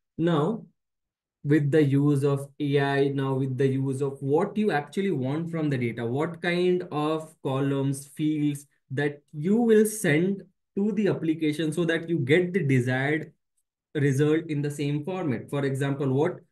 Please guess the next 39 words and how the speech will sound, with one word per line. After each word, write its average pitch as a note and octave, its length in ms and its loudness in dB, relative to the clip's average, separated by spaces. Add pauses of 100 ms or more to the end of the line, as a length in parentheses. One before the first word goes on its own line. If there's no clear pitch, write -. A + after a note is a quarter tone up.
(120)
how D#3 260 0
the G3+ 260 -2
comms D#3+ 320 -2
mining E3+ 360 -2
understand C#3 720 0
it. G#2+ 120 -6
So D3 60 -6
this C#3+ 220 -4
is G3 160 -2
called F3+ 320 -4
embedding D3 540 -2
service, C#3+ 380 -4 (180)
where C3 460 -4 (440)
you E3+ 240 4
will B3 180 4
send F3+ 400 2
the G3 80 2
data F3 460 2 (180)
to A3+ 260 2
comms C#3+ 360 0
mining C3 320 -2
so F3 140 -6
that E3+ 200 -4
now E3 160 -2
it F3 160 -2
start E3+ 480 -4
working C3 520 0
on C3 120 0
your C3 140 2
data. G#2+ 340 -4 (300)
So C#3+ 80 0
this D3 180 4
is F3+ 120 6
a G3 100 4
place F3+ 420 0
where D#3 400 2
the D#3 160 -2
cleans F#3 540 2
data C#3 460 0